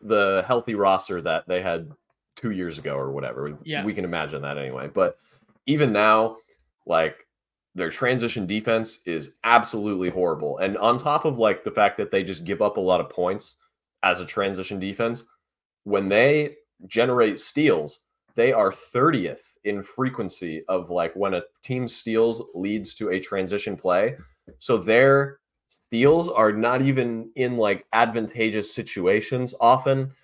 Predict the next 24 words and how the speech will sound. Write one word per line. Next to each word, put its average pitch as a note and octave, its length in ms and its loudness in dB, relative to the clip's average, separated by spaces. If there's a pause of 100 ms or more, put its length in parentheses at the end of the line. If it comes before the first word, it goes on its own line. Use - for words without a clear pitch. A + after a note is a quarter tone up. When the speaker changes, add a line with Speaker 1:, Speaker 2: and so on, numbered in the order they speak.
(180)
Speaker 1:
it's - 180 -4
coming A2+ 280 0
off G#2+ 240 0
of, F#2 120 -6
like, E2+ 240 0
stripping A#2 580 0
ball G#2 260 6
handlers, A#2 580 2
like, F#2 220 0
underneath G#2 500 -4
the F2 100 -4
rim, A2+ 500 -2 (200)
and F#2 200 -4
they're F2 220 2
not E2+ 320 -2
creating, G2+ 560 2
like, E2+ 320 0 (440)
super A2+ 360 -2
high-paced G#2 880 -2 (420)
opportunities G2+ 640 -4
on F2+ 100 -2
the D#2+ 120 -4
other A#2 260 2
end. A#2+ 220 -2